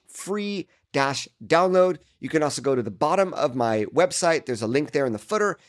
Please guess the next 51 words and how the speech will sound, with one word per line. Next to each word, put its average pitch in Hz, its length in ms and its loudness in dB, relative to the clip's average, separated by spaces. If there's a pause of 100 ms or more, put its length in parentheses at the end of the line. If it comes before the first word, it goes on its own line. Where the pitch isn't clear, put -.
(140)
and 135 180 0
I 120 140 2
will 120 80 4
have 117 180 -2
a 110 60 0
link 117 220 -2
in 110 60 -8
the 107 60 -6
show 139 240 0
notes. 131 240 0 (300)
I 175 100 4
would 190 140 2
love 175 160 4
for 156 60 -4
you 160 40 2
to 139 80 2
download 123 400 4
it, 123 80 2
and 120 100 0
I 127 60 4
would 120 160 -2
love 123 420 4
to 117 100 -14
hear 117 200 -2
your 110 160 -2
feedback 107 540 -4
on 104 180 -2
it. 98 160 -8 (260)
It 147 180 0
really, 175 540 4
as 139 180 0
I 127 160 0
say 160 400 2
in 127 260 0
the 117 80 2
LinkedIn 135 360 -2
post 127 300 -6
where 120 160 -2
I 110 140 -4
introduced 110 400 -6
it, - 180 -2 (520)
I'll 131 140 2
stop 139 320 -2
here. 190 440 0 (400)
The 135 80 0
landing 151 340 4
page 139 220 2
link 139 180 2
for 120 120 -6
the - 180 -4
ebook 117 320 -4